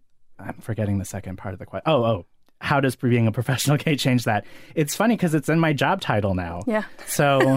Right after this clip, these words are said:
Speaker 2: <laughs>
Speaker 1: anyone who's meeting me, it's, like, part of the, it's part, it, you know, it might as well be on my business card, like,
Speaker 2: Yeah.
Speaker 1: noted homosexual.
Speaker 2: <laughs>
Speaker 1: Um,
Speaker 2: Yeah.
Speaker 1: so that, that has changed, and that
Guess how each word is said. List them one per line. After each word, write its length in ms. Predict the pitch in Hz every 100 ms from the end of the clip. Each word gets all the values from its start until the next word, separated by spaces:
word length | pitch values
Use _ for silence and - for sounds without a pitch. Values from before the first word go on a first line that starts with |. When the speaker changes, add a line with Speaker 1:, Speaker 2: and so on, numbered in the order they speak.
| -
Speaker 2:
<laughs> 140 | - -
Speaker 1:
anyone 360 | 139 160 156
who's 260 | 156 160 135
meeting 420 | 139 175 180 139
me, 440 | 123 113 113 117 - - - - - - - -
it's, 320 | 120 - -
like, 220 | 131 131
part 320 | - 131 131
of 220 | 131 123
the, 420 | 120 120 113 113 123
it's 220 | 113 -
part, 340 | - - 127
it, 100 | 120 - 123
you 100 | 120
know, 180 | 104
it 80 | 113
might 240 | 117 120 123
as 120 | 120
well 100 | 120
be 160 | 117
on 100 | 117
my 140 | 120 113
business 500 | 107 113 120 120 -
card, 440 | - 98 85 87
like, 80 | -
Speaker 2:
Yeah. 180 | - 110
Speaker 1:
noted 300 | 113 120 113
homosexual. 840 | - 113 107 - 113 - 101 92
Speaker 2:
<laughs> 60 | 214 85 269 226 285 - 311 302 320 320 - 349 -
Speaker 1:
Um, 420 | 123 117 107 104
Speaker 2:
Yeah. 340 | 202 196 190 190
Speaker 1:
so 200 | - 135
that, 280 | 131 139 123
that 180 | 127 139
has 300 | 143 139 -
changed, 360 | 143 117 -
and 140 | 117 107
that 220 | 110